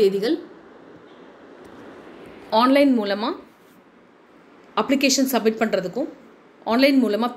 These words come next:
பே பண்றதுக்கும் கடைசி நாள் பதிமூணு பதினொன்னு ரெண்டாயிரத்தி பத்தொம்போது. ஆஃப்லைன் மூலமா இந்தியன் பேங்க் வழியா ஃபீ பே பண்றதுக்கு கடைசி நாள்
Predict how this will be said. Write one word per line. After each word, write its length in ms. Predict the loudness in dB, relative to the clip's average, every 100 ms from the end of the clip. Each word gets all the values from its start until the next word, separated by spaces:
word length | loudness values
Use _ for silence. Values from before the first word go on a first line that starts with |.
| 0
பே 80 | 0 -2
பண்றதுக்கும் 480 | -4 -4 -6 -8 -4 -2
கடைசி 320 | -2 0 0 0
நாள் 200 | -2 -8 -14 -20 -20 -20 -20 -20 -20 -20 -20 -2
பதிமூணு 480 | 2 4 2 2 0 0
பதினொன்னு 400 | 0 2 2 0 2
ரெண்டாயிரத்தி 360 | 0 0 -2 -4
பத்தொம்போது. 440 | -6 -6 -6 -6 -10 -18 _ -20 -20 -20 -20 -20 -20 -20 -20 -20 -20 -20 -20 -20 -20 -20 -16 0 2
ஆஃப்லைன் 360 | 2 2 4 2
மூலமா 300 | 0 -2 -2 -2
இந்தியன் 280 | 0 0 0 -2
பேங்க் 200 | -2 -4
வழியா 280 | -2 -2 -4 -8 -18 -20 -20 _ -4
ஃபீ 140 | 2 2 4
பே 100 | 0 0 -4
பண்றதுக்கு 400 | -6 -6 -6 -6 -4
கடைசி 320 | -2 0 0 0 -2
நாள் 160 | -4